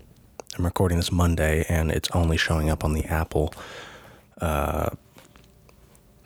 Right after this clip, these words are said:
podcatcher right now, but it should be up there by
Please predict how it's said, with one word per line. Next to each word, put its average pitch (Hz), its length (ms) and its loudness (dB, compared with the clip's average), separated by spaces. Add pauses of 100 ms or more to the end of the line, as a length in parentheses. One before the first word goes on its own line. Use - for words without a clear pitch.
(320)
podcatcher - 580 -2
right 78 220 2
now, 78 260 2
but 78 320 0 (420)
it - 120 0
should 90 180 2
be 76 140 0
up - 140 -2
there 73 120 0
by - 240 0